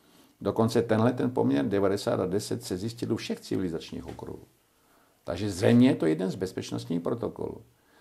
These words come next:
Ale pro vás to znamená taky jednu základní věc. Skutečně to vědomí je obrovsky silné, a ta, ty cíle společnosti hrají obrovskou roli.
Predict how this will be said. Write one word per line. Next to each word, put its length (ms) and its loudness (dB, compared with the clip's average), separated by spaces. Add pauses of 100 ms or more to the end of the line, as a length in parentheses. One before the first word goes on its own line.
(240)
Ale 200 4
pro 180 8
vás 160 8
to 160 0
znamená 340 2
taky 260 -2
jednu 200 2
základní 480 0
věc. 400 -2 (1080)
Skutečně 1040 -2 (500)
to 140 0
vědomí 600 4
je 120 0
obrovsky 520 -2
silné, 680 -4
a 160 -2
ta, 300 0 (320)
ty 160 -8
cíle 420 4
společnosti 760 -2
hrají 260 0
obrovskou 600 -2
roli. 420 -2